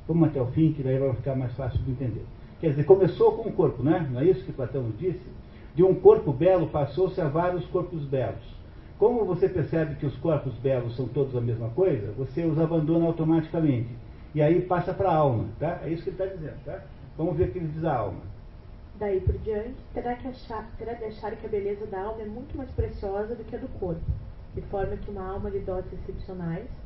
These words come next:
Speaker 2: até mesmo um corpo carecente de vício, é quanto lhe basta para amá-la e dela cuidar, e gerar belos discursos, cultivando, de preferência, os temas que contribuem para a formação dos jovens.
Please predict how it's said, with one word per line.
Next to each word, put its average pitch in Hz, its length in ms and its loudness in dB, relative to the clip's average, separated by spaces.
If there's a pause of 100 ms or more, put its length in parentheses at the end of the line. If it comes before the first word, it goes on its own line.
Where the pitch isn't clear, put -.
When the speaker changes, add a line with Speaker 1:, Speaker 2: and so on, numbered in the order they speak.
(260)
Speaker 2:
até 202 220 -8
mesmo 214 400 -6
um 202 80 -8
corpo 208 260 -6
carecente 190 540 -6
de 185 60 -8
vício, 170 480 -6 (400)
é 190 60 -8
quanto 226 320 -8
lhe 247 100 -8
basta 196 400 -6
para 190 160 -6
amá-la 180 360 -6
e 226 40 -8
dela 208 240 -6
cuidar, 151 420 -8 (460)
e 185 40 -8
gerar 185 300 -2
belos 180 320 -4
discursos, - 800 -8 (340)
cultivando, 185 800 -6
de 208 80 -12
preferência, 185 800 -8
os - 140 -10
temas 247 300 -6
que 233 100 -10
contribuem 202 460 -4
para 214 140 -2
a 202 60 -8
formação 202 420 -8
dos 190 180 -6
jovens. 156 540 -8